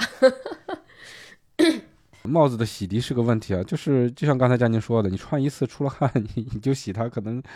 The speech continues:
Speaker 2: 这个次数会太多了，是不是？尤其毛线帽，是不是洗着洗着就变形了？
Speaker 1: 呃，大部分不会，因为，嗯，我反正我现在手头的这些毛线的帽子，不管是不是羊毛的，我都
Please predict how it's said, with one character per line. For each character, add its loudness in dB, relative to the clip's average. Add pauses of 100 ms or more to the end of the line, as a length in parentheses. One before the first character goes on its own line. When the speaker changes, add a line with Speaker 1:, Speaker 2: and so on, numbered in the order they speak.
(400)
Speaker 2:
这 -6
个 0
次 -6
数 -2
会 -4
太 -4
多 -2
了， 2
是 -4
不 -8
是？ -14 (280)
尤 0
其 -2
毛 2
线 0
帽， 2
是 -6
不 -8
是 -2
洗 -6
着 -2
洗 -6
着 -4
就 -2
变 -4
形 -8
了？ -10 (360)
Speaker 1:
呃， -2
大 -4
部 -6
分 -6
不 -16
会， -4
因 -4
为， -6 (120)
嗯， -8 (440)
我 2
反 0
正 -2
我 -2
现 -6
在 -2
手 -8
头 -10
的 -6
这 -14
些 -10
毛 -8
线 -8
的 -12
帽 -8
子， -14
不 -10
管 -6
是 -10
不 -8
是 -12
羊 -6
毛 -8
的， -8
我 -8
都 -6